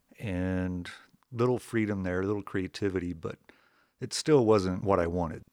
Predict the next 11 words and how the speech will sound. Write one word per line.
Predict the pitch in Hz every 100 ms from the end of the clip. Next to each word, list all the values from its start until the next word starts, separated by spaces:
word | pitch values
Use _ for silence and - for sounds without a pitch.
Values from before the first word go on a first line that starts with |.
| _ _ -
There | 101
was | 90 95
an | 87
itch. | - - - - _ _ _ _ _ _ _ -
And | 107 -
so | - 98 95
I |
started | 92 - 95 90 82
teaching | 110 107 95
myself | 87 85 - 92 85 -
Photoshop | 151 135 95 - -